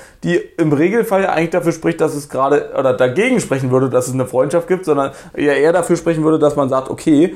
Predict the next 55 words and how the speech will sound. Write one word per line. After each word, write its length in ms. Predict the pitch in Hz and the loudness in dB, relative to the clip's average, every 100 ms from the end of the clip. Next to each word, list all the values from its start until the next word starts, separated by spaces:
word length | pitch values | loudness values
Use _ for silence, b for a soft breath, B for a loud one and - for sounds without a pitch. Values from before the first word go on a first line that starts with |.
| B | B
es 140 | - 131 | -6 -4
gibt 160 | 160 | -2
eher 140 | 143 135 | 0 2
eine, 280 | 143 135 - | 2 0 -2
ein 220 | - 139 131 | -8 -8 0
Derby, 360 | 156 151 123 | 0 2 2
weil 140 | 120 123 | 0 0
es 160 | - | -4
quasi 380 | - 131 135 131 | -4 -2 0 0
Revier 320 | 135 139 143 | 0 2 2
ist. 160 | 117 - B B | 0 -4 B B
Aber 200 | - 170 | -2 0
gut, 240 | 165 156 - | 2 0 -2
äh, 400 | - 143 143 139 | 0 2 2 2
die 140 | 139 | -2
Braunschweiger 520 | 135 151 170 165 151 | -2 -2 0 0 0
haben 260 | 151 156 - | -2 -4 -4
halt 180 | 147 151 | -4 -2
natürlich 280 | 135 135 - | -4 -4 -4
ihr 100 | 131 | -2
Niedersachsen-Derby 1000 | 175 180 175 175 160 170 175 190 196 B B B | 0 0 0 -4 -2 0 2 0 -2 B B B
und 180 | 151 | -2
das 140 | 151 151 | 0 -2
ist 100 | 151 | -2
das 160 | 135 | -2
einzige 300 | 131 143 143 | 0 -2 0
Derby, 280 | 139 143 151 | 0 2 2
was 160 | 135 123 | 0 0
für 120 | 139 | -4
die 200 | 131 139 | -2 -4
sch-, 140 | - - - - _ - - | -4 -16 -20 -20 _ -20 -6
zählt 340 | 156 196 220 | 2 2 2
scheinbar. 560 | 180 190 196 214 208 - - 151 B B | 0 0 2 0 0 -4 -12 -16 B B
Und, 280 | - 165 160 | -4 -2 0
äh, 320 | 147 147 147 | 2 4 4
dann 200 | 143 151 | 2 0
hast 200 | 156 165 | 0 -2
du 40 | 147 | -2
eben 220 | 156 151 | 0 0
das, 200 | 160 160 | 0 0
und 140 | 139 | -2
darüber 340 | 143 143 151 147 | -2 0 2 0
hatten 160 | 139 | 0
wir 80 | 135 | 0
uns, 140 | 151 151 | -2 0
glaub 140 | 143 | -2
ich, 60 | - | 0
an 120 | 135 | 0
dem 160 | 147 | 0
Abend 160 | 127 139 | 0 -2
aber 100 | 135 | -2
auch 80 | 143 | -2
schon 160 | 151 | -2
mal 60 | 135 | -2
unterhalten, 460 | 123 123 123 147 | 0 0 0 -4